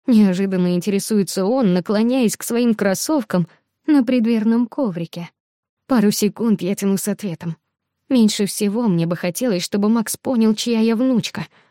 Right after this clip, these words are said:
потому что наша ситуация и без этого находится на грани абсурда.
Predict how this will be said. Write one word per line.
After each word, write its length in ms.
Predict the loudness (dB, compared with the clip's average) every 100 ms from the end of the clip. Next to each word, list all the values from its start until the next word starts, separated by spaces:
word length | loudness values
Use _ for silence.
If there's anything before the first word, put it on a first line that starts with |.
| _ _ _ _ _ _ _
потому 320 | -8 -4 -4
что 160 | -4 -4
наша 240 | -4 -4
ситуация 640 | -4 -6 -6 -4 -4 -2 0
и 100 | 0
без 200 | 0 0
этого 320 | -2 -2 -2
находится 560 | 0 0 0 -2 -2 0
на 120 | 0
грани 300 | 2 2 2
абсурда. 520 | 0 -2 -6 -4 -8